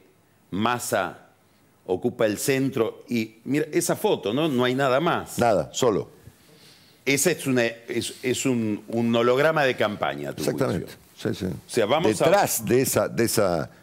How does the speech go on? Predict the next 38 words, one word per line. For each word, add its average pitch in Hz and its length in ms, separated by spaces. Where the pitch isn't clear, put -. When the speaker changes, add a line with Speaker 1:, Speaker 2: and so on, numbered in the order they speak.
Speaker 2:
de - 140
esa, 78 540
de 64 180
esa, 87 160
de - 160
ese, 85 220
de 80 100
esa 80 80
bandera 90 200
argentina 113 260
está 101 100
lleno 92 180
de 80 60
gente. 85 360
Si - 100
no, 139 80
no 131 60
se 87 100
explica 90 360
lo 69 80
que 65 60
pasó. 67 360
Se - 100
puede 107 100
explicar 95 360
si 98 140
no. 67 180
Speaker 1:
O - 80
Speaker 2:
A - 20
Speaker 1:
sea, 98 100
Speaker 2:
ver. 117 100
Speaker 1:
nos 113 120
vamos 160 300
a - 40
hacer 156 200
la 165 140
pregunta 170 520
de 156 440